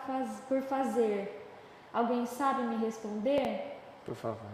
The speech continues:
Speaker 1: Por favor, seria, né? E como
Speaker 2: Uhum.
Speaker 1: vai ficar a situação de conveniências? As conveniências, elas, elas podem funcionar? Como que é?
Speaker 2: Depende um pouco do kenai.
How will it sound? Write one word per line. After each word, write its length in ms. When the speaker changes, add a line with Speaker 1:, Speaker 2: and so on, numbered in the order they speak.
Speaker 1:
Por 120
favor, 420
seria, 380
né? 200
E 80
como 260
Speaker 2:
Uhum. 40
Speaker 1:
vai 120
ficar 280
a 60
situação 400
de 80
conveniências? 1040
As 160
conveniências, 680
elas, 380
elas 300
podem 480
funcionar? 680
Como 220
que 200
é? 120
Speaker 2:
Depende 340
um 60
pouco 200
do 80
kenai. 540